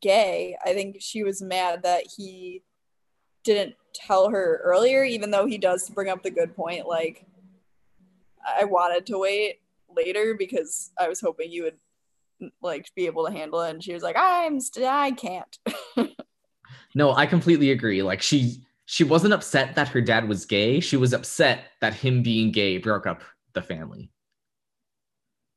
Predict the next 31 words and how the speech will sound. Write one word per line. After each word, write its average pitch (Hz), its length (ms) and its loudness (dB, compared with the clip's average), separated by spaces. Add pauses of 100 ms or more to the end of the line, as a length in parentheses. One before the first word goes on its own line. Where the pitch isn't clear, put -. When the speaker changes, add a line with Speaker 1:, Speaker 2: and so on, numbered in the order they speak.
(760)
Speaker 1:
Oh, 226 460 6
I 214 140 4
guess 240 220 -2
that 202 140 -2
makes 190 220 -6
sense. 175 440 -10
I 285 140 6
was 381 120 -4
thinking 269 340 -2
more 220 120 0
along 202 260 0
the 196 40 -6
lines 190 300 -4
of 190 100 -8
either 190 260 -4
she 214 180 -8
was 190 180 -6
mad 180 280 -2
that 180 100 -4
he - 180 -14
cheated, 180 600 -6 (240)
which 214 200 -2
I 233 100 4
guess 254 380 2
would 208 240 -2
tie 165 220 -2
into 151 260 -8
that. - 320 -6 (200)
Speaker 2:
Yeah. 180 340 0
Speaker 1:
Um, 175 40 -10 (140)
Speaker 2:
Like, 123 260 0